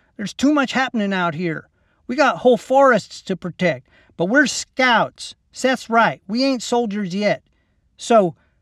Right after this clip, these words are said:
show me your primary weapon. Robin snorted. "That sounds dirty." They all snickered, and Mac blushed.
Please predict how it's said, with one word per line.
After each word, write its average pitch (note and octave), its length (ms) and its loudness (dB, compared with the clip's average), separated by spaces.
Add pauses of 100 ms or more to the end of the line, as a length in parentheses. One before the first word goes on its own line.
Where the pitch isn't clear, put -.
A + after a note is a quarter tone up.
(220)
show C4+ 300 0
me C4 160 2
your G#3+ 160 0
primary G3+ 500 0
weapon. C#3+ 540 -4 (560)
Robin B2+ 340 0
snorted. A#2 520 -10 (280)
"That A#2+ 220 -10
sounds A2 460 -12
dirty." A#2+ 540 -8 (420)
They C#3 120 -2
all A2 140 -8
snickered, A#2 480 -10
and A#2+ 140 -12
Mac B2 280 -12
blushed. A#2+ 480 -12